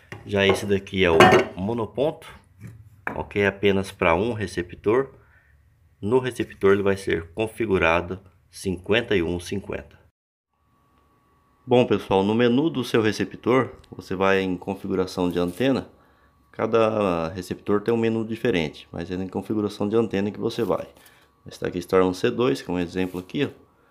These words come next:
E aqui, ó, L N B, L N B frequência. Você vai nele, ó.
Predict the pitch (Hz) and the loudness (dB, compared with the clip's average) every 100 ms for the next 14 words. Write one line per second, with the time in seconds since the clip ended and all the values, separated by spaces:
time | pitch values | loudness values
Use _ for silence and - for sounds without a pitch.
0 | _ _ _ _ - 92 - 135 123 - | _ _ _ _ -6 -6 -2 0 0 0
1 | - 110 120 127 120 104 98 92 - - | -2 0 2 0 0 0 0 -2 -6 -20
2 | - - 110 120 117 110 113 123 - 135 | -20 -2 0 0 -2 0 -2 -2 -4 -4
3 | 120 113 - - - _ _ _ _ _ | 0 0 -2 -12 -16 _ _ _ _ _
4 | _ _ - 87 92 90 90 101 139 117 | _ _ -14 -10 -2 0 2 2 0 0
5 | 73 | -6